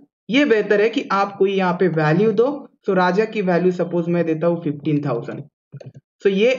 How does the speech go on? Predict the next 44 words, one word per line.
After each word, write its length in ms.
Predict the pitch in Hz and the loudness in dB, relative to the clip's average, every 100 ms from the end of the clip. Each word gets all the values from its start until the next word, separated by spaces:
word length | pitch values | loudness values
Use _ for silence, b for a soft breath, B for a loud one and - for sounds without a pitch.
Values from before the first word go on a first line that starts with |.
| 185 | 0
optional 380 | 185 - 202 | -2 0 0
होता 220 | 175 156 147 | 2 2 0
है 100 | 131 | 0
guys, 260 | 123 120 - _ - | -2 -4 -10 _ -6
अगर 160 | 147 185 | 0 2
आप 160 | 190 | 2
इसको 240 | 196 196 208 | -2 0 2
नहीं 220 | 190 240 | 2 2
लिखते 320 | 233 233 254 | 0 0 0
तो 120 | 254 | 2
by 180 | 202 208 | 2 2
default 420 | 190 190 214 214 190 | 2 2 2 0 2
value 280 | 160 185 302 - - 180 | 2 2 0 -2 -4 2
none 180 | 190 180 | 4 4
होता 220 | 151 151 | 2 0
है। 140 | 135 135 - _ _ _ _ _ - | -4 -4 -10 _ _ _ _ _ 0
अब 240 | 254 202 190 185 | 0 2 -4 -4
फी 120 | 240 | -4
का 160 | 240 254 | 0 2
value 280 | 233 226 233 | 2 2 0
क्या 160 | 247 | 2
होगा, 280 | 233 220 247 294 - _ - | 2 2 2 0 -6 _ -6
फिफ्टीन 380 | - 180 185 175 165 | -2 0 2 2 2
थाउजेंड। 380 | 127 127 123 - _ _ _ _ _ - | 0 -2 -10 -14 _ _ _ _ _ -2
And 180 | 190 | -2
student 460 | 202 233 226 254 233 | 0 0 2 2 0
में 240 | 208 233 | 2 2
जो 120 | 208 220 - - 196 | 2 -2 -4 -6 0
नया 220 | 208 240 - | 0 0 -2
की 100 | 233 | -2
value 260 | 220 202 214 | 0 2 2
pair 200 | 208 214 | 2 2
insert 340 | 196 180 190 185 | 2 0 0 2
होगा 180 | 175 | 2
वो 160 | 202 185 | 2 2
क्या 160 | 185 214 | 2 0
होगा, 240 | 196 247 277 - _ - | 2 0 -2 -10 _ -2
राजा 360 | 180 180 185 220 | 2 2 4 2
की 260 | 214 240 330 - - | 0 0 0 -2 -2
and 160 | 208 202 | 0 0
fifteen 320 | 190 208 190 | 0 0 0
thousand 320 | 185 175 202 | 2 2 2
उसका 240 | 180 - 170 175 | 0 0 0 0
value। 320 | 196 269 | 2 2